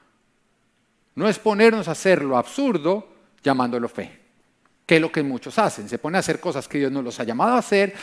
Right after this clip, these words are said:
pero sueltan y dicen, "No, yo por fe lo hice". Y normalmente es comprar algo que no debiste haber comprado. Llámese cartera, o llámese zapato, o llámese un carro que no tienes con qué pagar.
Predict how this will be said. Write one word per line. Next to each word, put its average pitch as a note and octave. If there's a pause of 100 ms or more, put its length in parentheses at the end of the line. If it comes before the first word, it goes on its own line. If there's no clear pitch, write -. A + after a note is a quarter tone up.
(120)
pero D#3+
sueltan D#3
y E3+
dicen, F3
"No, G#3
yo G#3
por G#3
fe G#3
lo F#3+
hice". F#3
Y -
normalmente F#3
es D#3
comprar F#3
algo D#3
que D#3
no C3+
debiste B2+
haber A#2+
comprado. F2 (1200)
Llámese C3+
cartera, E3+ (1700)
o A2
llámese A#2+
zapato, - (1200)
o A2+
llámese B2+
un D#3
carro D3
que A2+
no A2+
tienes B2
con B2+
qué -
pagar. D3+